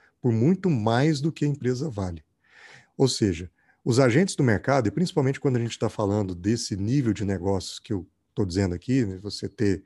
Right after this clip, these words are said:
fundos de investimento comprando, empresas estratégicas, quer dizer, nesse mercado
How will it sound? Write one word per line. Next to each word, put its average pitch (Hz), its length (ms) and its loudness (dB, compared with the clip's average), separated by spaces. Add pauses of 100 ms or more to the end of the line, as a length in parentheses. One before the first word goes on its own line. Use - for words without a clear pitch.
(200)
fundos 117 460 2
de 95 80 -2
investimento 98 500 -2
comprando, 110 540 0
empresas 98 440 2
estratégicas, 101 640 -4
quer - 100 -16
dizer, 98 120 -4
nesse 127 280 -2
mercado 104 540 -2